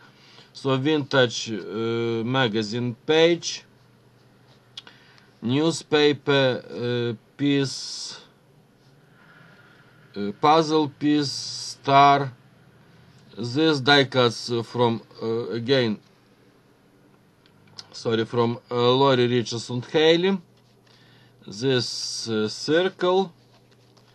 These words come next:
and the word. If you think you are better, you are. If you think you, uh, dare not, you don't.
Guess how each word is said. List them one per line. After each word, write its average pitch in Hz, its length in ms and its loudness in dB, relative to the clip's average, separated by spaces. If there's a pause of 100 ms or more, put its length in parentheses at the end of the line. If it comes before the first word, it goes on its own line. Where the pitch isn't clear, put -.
(500)
and 117 500 -2 (240)
the 113 280 -4
word. 120 380 2 (1000)
If 160 340 -2
you 156 280 -2
think 170 440 -2
you 143 220 -2
are 139 400 2 (1600)
better, 147 760 2 (460)
you 135 260 0
are. 101 300 2 (1000)
If 156 300 -2
you 165 160 0
think 170 420 -2
you, 143 420 0
uh, 123 280 0
dare 151 360 2
not, 147 460 0 (540)
you 131 180 -2
don't. 113 420 2